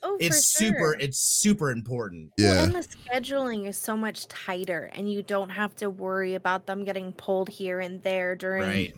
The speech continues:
Speaker 1: public days. Like, as, as press, you do have those time slots, and, you know, uh, granted, they're not concrete, like, if
Speaker 3: Mm-hmm.
Speaker 1: things go over a little bit here and there, but it's not a big of,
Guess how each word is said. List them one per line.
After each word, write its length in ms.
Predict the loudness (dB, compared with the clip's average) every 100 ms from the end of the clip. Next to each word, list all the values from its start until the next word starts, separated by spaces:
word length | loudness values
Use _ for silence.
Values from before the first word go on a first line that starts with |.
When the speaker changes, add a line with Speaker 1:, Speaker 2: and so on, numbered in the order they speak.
| -18 2
Speaker 1:
public 400 | 4 4 2 0
days. 360 | 0 0 0
Like, 180 | -2 -2
as, 260 | -2 -2 -4 -6
as 220 | -4 -4
press, 540 | 0 6 6 6 0 -10 -16 -14 -6
you 220 | -2 -2
do 320 | -2 -2 -2
have 480 | 0 2 2 0 -4
those 240 | -4 -4
time 340 | -4 -2 -2 -4
slots, 580 | -2 0 0 -2 -8 -8
and, 440 | -4 -4 -4 -8 -14 _ _ _ _ _
you 180 | -8 -2
know, 260 | 0 -2 -4 -14 -6
uh, 100 | -6 -6 -14 -14
granted, 420 | 0 2 2 -2 -2
they're 140 | 0
not 300 | 0 -2 -4 _
concrete, 800 | -6 -4 -2 -6 -8 -8 -8 -8
like, 200 | -6 -6
if 100 | 0
Speaker 3:
Mm-hmm. 100 | 4
Speaker 1:
things 300 | 6 6 4
go 260 | 0 -2 -2
over 240 | -2 -2
a 60 | -2
little 180 | -2 -4
bit 120 | -4 -8
here 200 | -8 -6
and 160 | -6
there, 280 | -6 -6 -6 -8 -20 _
but 80 | -4
it's 180 | -2 -2
not 140 | -4
a 40 | -4
big 220 | -4 -6
of, 140 | -6